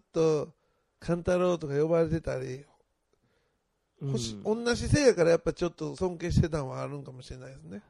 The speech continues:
Speaker 2: まあ、せやろな、きっとな。
Speaker 1: うん。
Speaker 2: うん。まあ、星野勘九郎も、この人も、あれやな、長いな。今は大日本プロレスやけど。
Speaker 1: はい。
Speaker 2: もともとドインディーやからね。
Speaker 1: <laughs>
Speaker 2: リングアナウンサーでデビューしたらしいで、もともと。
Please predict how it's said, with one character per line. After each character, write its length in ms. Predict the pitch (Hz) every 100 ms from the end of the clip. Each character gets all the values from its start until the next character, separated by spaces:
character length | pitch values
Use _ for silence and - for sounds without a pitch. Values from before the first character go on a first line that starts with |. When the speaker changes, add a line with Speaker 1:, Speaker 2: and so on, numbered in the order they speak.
| -
Speaker 2:
ま 80 | 190
あ、 20 |
せ 160 | -
や 100 | 233
ろ 100 | 92
な、 200 | 113 143 -
き 80 | -
っ 40 |
と 20 | 147
な。 60 | 147
Speaker 1:
う 20 |
ん。 380 | 143 139 127 - 196
Speaker 2:
う 40 | 117
ん。 500 | 113 107 101 95 95 -
ま 180 | 139 127
あ、 100 | - _ _
星 320 | - - -
野 140 | 180 123
勘 260 | 110 135
九 120 | - 127
郎 180 | 120
も、 240 | 117 101 87 _ _ _ _ _
こ 100 | -
の 120 | 127
人 140 | 123 143
も、 280 | 131 120 - _ _ _ _ _ _ -
あ 80 | 120
れ 80 |
や 100 | 120
な、 260 | 107 160 123 _ _ _ _
長 260 | 147 143 127
い 60 | 120
な。 140 | 165
今 180 | 156 185
は 60 |
大 180 | 143 135
日 60 | 139
本 160 | 135
プ 80 | 127
ロ 60 | 127
レ 60 |
ス 120 | 110 101
や 80 |
け 100 | 95
ど。 160 | 90 78 _ _ _
Speaker 1:
は 360 | 147 147 131 127 165 -
い。 20 |
Speaker 2:
も 80 | 127
と 120 | 180
も 120 | 180
と 140 | 175 165
ド 140 | 143
イ 80 | 147
ン 100 | 139
デ 80 | 110
ィ 60 |
ー 40 | 98
や 60 | 82
か 100 | 78
ら 100 | 87
ね。 120 | 131
Speaker 1:
<laughs> 1200 | 190 - _ _ _ _ _ _ _ _ _ _
Speaker 2:
リ 100 | 160
ン 100 | 233
グ 120 | 240
ア 60 | 220
ナ 80 | 214
ウ 100 | 202
ン 40 |
サ 100 | 151
ー 20 |
で 80 | 107
デ 140 | 113 110
ビ 80 |
ュ 20 | 101
ー 40 |
し 20 |
た 60 | 95
ら 80 | 82
し 80 | 101
い 40 |
で、 80 | 104
も 120 | 110
と 100 | 113
も 100 | 123
と。 160 | 113